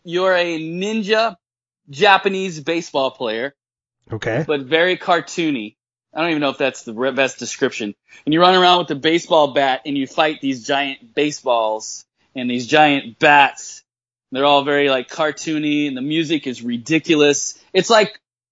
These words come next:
Speaker 1: it's like Streets of Rage and Final Fight had a baby with the baseball game.
Speaker 2: Is it a home
Speaker 1: That's
Speaker 2: brew?
Speaker 1: what it, no,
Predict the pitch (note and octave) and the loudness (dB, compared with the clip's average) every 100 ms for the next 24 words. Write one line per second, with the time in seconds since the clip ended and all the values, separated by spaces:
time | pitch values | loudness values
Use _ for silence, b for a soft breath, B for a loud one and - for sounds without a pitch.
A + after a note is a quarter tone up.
0 | _ E3 D3+ G#3 F#3 - G3 F#3+ F3 D3 | _ -4 0 2 2 2 2 2 2 4
1 | D3+ D3 D3 C#3+ - - _ _ _ _ | 4 6 4 -2 -8 -16 _ _ _ _
2 | _ _ _ _ _ C3+ C3 A#2+ D#3 C#3+ | _ _ _ _ _ -6 -4 -2 2 2
3 | C#3 - C3+ C3 B2+ _ _ _ _ _ | 2 2 2 2 -2 _ _ _ _ _
4 | _ - C#3 A#2+ C3+ C3+ C3 B2+ A#2 A2+ | _ -4 -4 -2 -2 -2 -2 -4 -6 -6
5 | B2 C3+ C3+ C3+ C3+ C#3 D3 _ _ _ | -6 -2 -2 -2 -4 -6 -10 _ _ _
6 | - D#3 D#3+ B2 - D3 C3+ C3 C#3+ B2 | -8 -4 -2 -2 -2 -2 0 2 2 0
7 | A#2 _ _ _ C3+ F#3+ F#3+ F3 | -4 _ _ _ 0 2 4 0